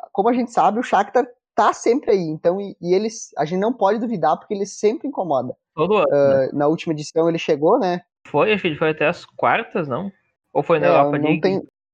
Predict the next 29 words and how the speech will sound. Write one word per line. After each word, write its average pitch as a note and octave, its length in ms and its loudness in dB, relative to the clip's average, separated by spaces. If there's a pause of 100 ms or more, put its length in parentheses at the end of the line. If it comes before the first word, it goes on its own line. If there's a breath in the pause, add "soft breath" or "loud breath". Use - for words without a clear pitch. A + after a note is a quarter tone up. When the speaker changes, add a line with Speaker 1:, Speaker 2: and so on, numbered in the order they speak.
(140)
Speaker 1:
acho D3 200 0
que - 100 -20
foi E3 140 2
na E3 60 2
Europa D#3+ 280 2
League, E3+ 220 2
mas C#3 180 0
ele F#3 160 0
tá, B3 160 -2
enfim, E3 360 2
ele D#3 140 4
estava F#3 580 2
na C3 120 -4
Champions D#3+ 440 -2
League, G#3+ 240 0 (540)
ah, C#3 400 2 (160)
e C#3+ 140 -2
foi D#3 220 2
eliminado, D#3 560 0
foi D3+ 200 0
pra, B2+ 540 0
pra C#3 160 0
UEFA C3+ 280 -2
Europa C3+ 260 -2
League, D3+ 260 -2
chegou C#3+ 300 -2
até C#3+ 180 -4
as B2 380 -4 (100)
quartas. - 640 -4